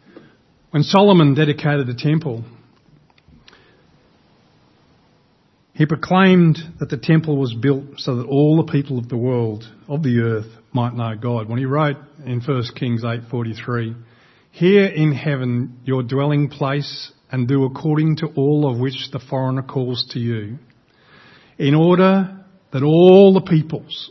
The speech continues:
of the earth may know your name and fear you, as do your people Israel," see? Including the people Israel, all the world, "that they may know that this house that I have built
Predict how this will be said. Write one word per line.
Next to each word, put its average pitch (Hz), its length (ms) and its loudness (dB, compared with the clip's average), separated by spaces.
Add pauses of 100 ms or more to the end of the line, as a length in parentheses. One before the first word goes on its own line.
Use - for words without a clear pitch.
(100)
of 127 180 -6
the 120 160 -2
earth 123 320 -4 (380)
may 120 200 -2
know 135 260 2
your 156 280 2
name 117 440 -2 (720)
and 110 120 -8 (220)
fear 120 260 -2
you, 117 300 -8 (1120)
as 160 260 2
do 156 160 2
your 180 220 6
people 185 420 2
Israel," 113 600 -4 (720)
see? 196 200 -2 (140)
Including 185 400 6
the 165 60 -2
people 180 280 0
Israel, - 420 -8 (760)
all 208 280 8
the 185 100 4
world, 104 500 -6 (800)
"that 139 160 -2
they 160 160 4
may 151 240 6
know 165 380 6
that 156 160 -4
this 196 180 2
house 135 600 -6
that 123 120 -4
I 135 180 -2
have 139 220 -2
built 143 260 0